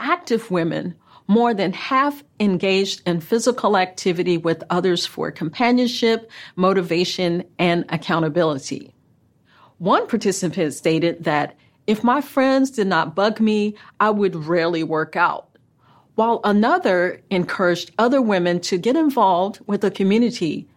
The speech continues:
that will push you towards your physical activity goals.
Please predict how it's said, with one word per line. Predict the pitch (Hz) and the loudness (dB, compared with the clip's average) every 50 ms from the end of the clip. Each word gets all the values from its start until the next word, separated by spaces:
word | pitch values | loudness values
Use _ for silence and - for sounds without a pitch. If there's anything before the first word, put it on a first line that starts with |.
| _ - | _ 0
that | 233 247 233 | 0 2 2
will | 254 262 247 | 2 0 0
push | 247 - - 330 349 349 - | -2 -2 -2 0 0 0 2
you | 302 254 233 | 0 0 0
towards | 247 - 208 185 180 180 185 185 180 - | 0 0 0 0 0 0 0 0 0 -2
your | - 160 | -4 -6
physical | 165 - - 175 - 156 - - 165 165 | -4 -2 -2 -2 -2 -4 -4 0 0 0
activity | 151 165 - - - 180 170 170 170 147 | 0 0 -4 -6 -4 -4 0 0 0 0
goals. | 147 170 156 151 131 117 - - - - - _ | 2 2 0 0 0 -2 -6 -8 -10 -12 -12 _